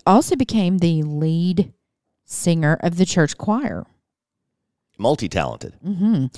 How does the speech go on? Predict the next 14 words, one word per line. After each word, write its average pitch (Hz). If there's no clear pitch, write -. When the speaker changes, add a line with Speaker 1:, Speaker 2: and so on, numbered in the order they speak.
Speaker 1:
He 226
adopted 196
her 196
two -
kids, 160
and 156
then 143
they 139
had 139
a 160
child 131
together. 147
Betty 185
met 175